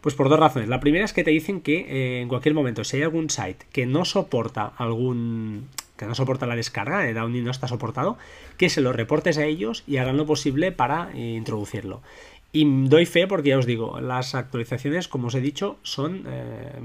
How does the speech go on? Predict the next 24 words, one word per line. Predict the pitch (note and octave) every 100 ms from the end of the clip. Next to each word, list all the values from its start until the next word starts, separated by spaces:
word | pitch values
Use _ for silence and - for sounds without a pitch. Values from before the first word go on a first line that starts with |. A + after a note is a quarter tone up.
| A#2 A#2+ B2 B2
recurrentes, | B2 C3 A#2 A2+ G#2 G#2+ A#2
¿vale? | A2 D3+
Son | - B2 C3+
muy, | B2+ A#2+ B2+ D#3+
muy | C3 D3+
habituales. | D3+ C3 G2+ F#2+ A2 - _ - - - - - - _ -
Y | F3
la | D3+
segunda | C#3+ C#3+ G#3
razón | G#3+ C4
por | E3
la | A#2+
que | B2
lo | C#3
sé | G3 G3
es | D#3 D#3+
porque | - C#3 B2
les, | A2 G#2+ G#2 - - -
bueno, | A#2 C3+ -
he | - A#2
conseguido | C3+ D3+ C#3 D#3 F3 D3
contactar | B2+ A2 - -
con | C#3
ellos | D3+ D3+ E3 -